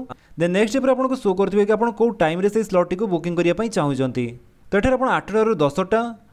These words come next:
ଦଶଟାରୁ ବାରଟା, ବାରଟାରୁ ଦୁଇଟା, ଦୁଇଟାରୁ ଛଅଟା ଭିତରେ ଆପଣ ସ୍ଲଟ୍ ବୁକିଂ କରିପାରିବେ।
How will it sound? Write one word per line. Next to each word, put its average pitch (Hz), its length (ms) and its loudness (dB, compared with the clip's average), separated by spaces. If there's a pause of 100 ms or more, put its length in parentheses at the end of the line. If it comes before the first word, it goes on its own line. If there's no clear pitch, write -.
(100)
ଦଶଟାରୁ 214 480 0
ବାରଟା, 170 440 0 (500)
ବାରଟାରୁ 214 500 2
ଦୁଇଟା, 156 400 2 (460)
ଦୁଇଟାରୁ 226 400 2
ଛଅଟା 190 320 -2
ଭିତରେ 214 200 2
ଆପଣ 233 140 2
ସ୍ଲଟ୍ 196 240 0
ବୁକିଂ 165 260 -2
କରିପାରିବେ। 143 540 0